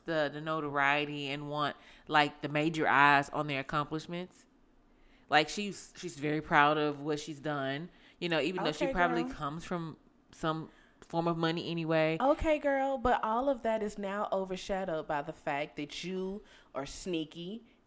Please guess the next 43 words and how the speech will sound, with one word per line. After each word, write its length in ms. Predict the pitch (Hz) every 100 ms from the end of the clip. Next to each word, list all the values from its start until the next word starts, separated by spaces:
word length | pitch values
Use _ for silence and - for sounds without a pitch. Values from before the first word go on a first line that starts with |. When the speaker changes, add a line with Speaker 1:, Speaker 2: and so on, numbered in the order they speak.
| -
Speaker 2:
and 180 | 156 147
conniving 1160 | - 165 147 139 127 139 151 156 175 208 240 - - - -
and 480 | 165 156 151 143 113 _ _ _ _ _ -
clearly 640 | - 269 262 269 254 240 220
show 240 | 254 226
the 100 | 214
characteristics 880 | 214 262 214 214 220 214 226 247 233 -
of 160 | 202 190
a 40 |
woman 400 | 180 190 196 220
that 120 | 196
would 120 | 185
try 180 | - 226
to 80 | 185
steal 260 | - 226 208
somebody's 500 | 226 208 190 180 180
man, 440 | 160 143 143 247 185
Speaker 1:
Mm-hmm. 380 | 185 196 185 226
Speaker 2:
period, 640 | - 247 135 117 185 - -
whether 220 | 190 180
Speaker 1:
Period. 180 | 165 160
Speaker 2:
it's 120 | 208
on 160 | 226 180
a 40 | 170
show 400 | - 214 180 185
or 200 | 160 143
not. 640 | 131 131 131 131 226 - -
Speaker 1:
I 80 | 151
mean, 180 | 170 156
I 100 | 156
don't, 200 | 220 160 -
I 60 |
don't 220 | 185 185 -
think 260 | 160 135
Amber 320 | 156 151 147 143
and 120 | 139
Barnett 300 | 139 143 135
are 100 | 135
in 80 | 131
the 60 |
clear 300 | - 165 143
just 360 | 127 143 147 -
yet. 220 | 135